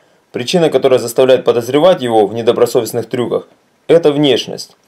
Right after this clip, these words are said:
Лучше сказать — отсутствие этой внешности, ибо, если его сравнивать с гигантами, посещавшими Англию в былые времена,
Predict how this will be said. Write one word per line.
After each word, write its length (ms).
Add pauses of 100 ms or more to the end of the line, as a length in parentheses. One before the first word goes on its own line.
(320)
Лучше 320
сказать — 520
отсутствие 600
этой 280
внешности, 600 (220)
ибо, 320
если 320
его 160
сравнивать 440
с 20
гигантами, 480
посещавшими 720
Англию 340
в 60
былые 240
времена, 520